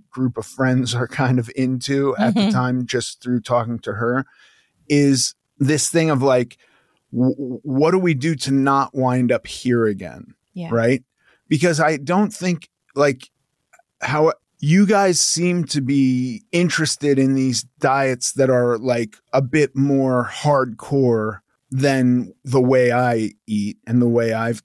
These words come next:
Speaker 1: gotten lean over the last m-, many years. Um, and so in talking to you about it,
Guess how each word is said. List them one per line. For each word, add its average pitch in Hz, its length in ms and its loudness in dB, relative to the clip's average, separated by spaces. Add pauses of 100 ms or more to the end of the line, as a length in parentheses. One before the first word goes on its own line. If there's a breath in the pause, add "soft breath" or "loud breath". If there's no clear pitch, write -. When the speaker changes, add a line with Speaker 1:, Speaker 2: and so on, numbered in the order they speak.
(640)
Speaker 1:
gotten 117 480 0
lean 107 320 0
over 104 200 -8
the 110 100 -8
last 101 440 -8 (340)
m-, 104 140 -12
many 117 360 2
years. 107 640 -4 (540 soft breath)
Um, 110 580 0 (1120)
and 151 220 2
so 127 600 2 (680)
in 143 200 2
talking 160 480 0
to 135 120 -4
you 131 140 6
about 117 320 0
it, 123 180 -2